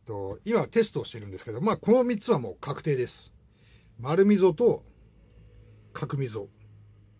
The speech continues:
と、細いやつ。あのね、細い内アールとか、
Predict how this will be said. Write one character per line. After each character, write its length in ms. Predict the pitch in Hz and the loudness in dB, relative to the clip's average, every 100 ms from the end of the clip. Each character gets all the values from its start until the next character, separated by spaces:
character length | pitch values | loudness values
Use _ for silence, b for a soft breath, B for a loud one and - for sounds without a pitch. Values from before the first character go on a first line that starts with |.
| _ _ | _ _
と、 240 | 285 262 _ _ _ _ _ _ _ _ _ _ | -2 -2 _ _ _ _ _ _ _ _ _ _
細 340 | - 175 233 | -8 0 4
い 60 | 165 | 4
や 100 | 98 | 2
つ。 220 | - - _ _ b b | -10 -20 _ _ b b
あ 100 | 160 | -8
の 60 | 175 | -4
ね、 240 | 170 110 - _ _ _ _ _ _ | -2 -4 -10 _ _ _ _ _ _
細 380 | - 214 208 349 | -6 -4 4 6
い 80 | 277 143 | 6 2
内 300 | 170 156 - | -6 -4 0
ア 80 | 294 | 2
ー 60 | 247 | 2
ル 80 | |
と 100 | 123 | -2
か、 340 | 101 110 104 | -8 -8 -10